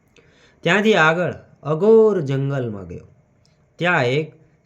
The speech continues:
શીર્ણ શીર્ણ શિવાલય જોયું. બ્રાહ્મણે ત્યાં તપ કરવાનો નિર્ણય લ્યો. જમણા પગના અંગૂઠા ઉપર ઊભા રહી એણે ચાર ચાર મહિના સુધી તપ કર્યું. અન્ન,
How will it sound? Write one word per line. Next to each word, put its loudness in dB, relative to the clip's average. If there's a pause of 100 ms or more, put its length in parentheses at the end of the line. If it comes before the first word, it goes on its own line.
શીર્ણ 2
શીર્ણ -6 (260)
શિવાલય -2
જોયું. -14 (960)
બ્રાહ્મણે 0
ત્યાં -4
તપ -4
કરવાનો -4
નિર્ણય -4
લ્યો. -12 (960)
જમણા -2
પગના -4
અંગૂઠા -4
ઉપર -4
ઊભા -4
રહી -6 (180)
એણે -4
ચાર -4
ચાર -6
મહિના -6
સુધી -10 (220)
તપ -8
કર્યું. -20 (1200)
અન્ન, -2